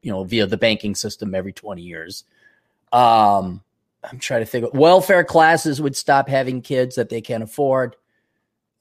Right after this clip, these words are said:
Uh, it's, uh, no, no, n-, n-, kindness, kindness does not work. Every, every man tuning in right now should be a veteran of this, 'cause where does kindly-, kindness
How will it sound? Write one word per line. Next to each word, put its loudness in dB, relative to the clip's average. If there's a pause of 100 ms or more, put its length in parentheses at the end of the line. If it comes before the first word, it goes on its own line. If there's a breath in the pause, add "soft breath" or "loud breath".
(120)
Uh, -14
it's, -12 (100)
uh, -4
no, -2
no, 0
n-, 0
n-, 6
kindness, 4
kindness 0
does 4
not 0
work. -8 (320 soft breath)
Every, 4
every 6
man 0
tuning 0
in -2
right 0
now 4
should -2
be 0
a 4
veteran 2
of -2
this, -4
'cause -8 (180 loud breath)
where 8
does -2
kindly-, 0
kindness -4